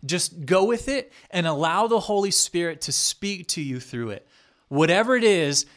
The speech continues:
don't choose it for yourself. Let the Spirit bring it to you, even if you don't like it,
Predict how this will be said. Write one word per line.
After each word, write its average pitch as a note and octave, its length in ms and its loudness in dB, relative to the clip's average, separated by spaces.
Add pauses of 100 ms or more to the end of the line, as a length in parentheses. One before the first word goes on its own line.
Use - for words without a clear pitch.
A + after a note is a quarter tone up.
(160)
don't F3+ 420 0
choose G3+ 420 0
it C3 180 -4
for - 160 -8
yourself. B2+ 640 -4 (580)
Let D#3+ 220 -2
the C4 80 0
Spirit - 640 2
bring F3+ 380 0
it A#3 160 -4
to - 120 0
you, A#2 360 -6 (420)
even A3 240 -2
if B3+ 140 -2
you B3+ 60 2
don't A3 160 2
like F3 260 -2
it, - 180 -12